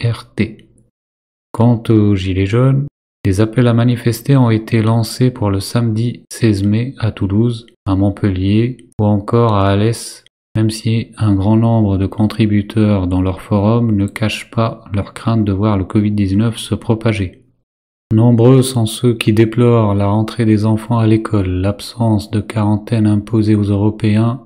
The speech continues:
en entrant en France et la vente de masques en grande distribution.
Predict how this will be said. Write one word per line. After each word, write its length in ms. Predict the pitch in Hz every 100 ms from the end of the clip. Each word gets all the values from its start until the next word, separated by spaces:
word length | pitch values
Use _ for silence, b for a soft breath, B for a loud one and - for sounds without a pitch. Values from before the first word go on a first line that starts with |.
| -
en 160 | - 98
entrant 400 | 101 - 104 98
en 40 |
France 500 | - - 123 117 -
et 40 | 104
la 140 | 101
vente 260 | 107 120 104
de 100 | 101
masques 460 | 117 120 - -
en 80 | 104
grande 300 | 98 117 117
distribution. 800 | 110 110 117 117 113 120 101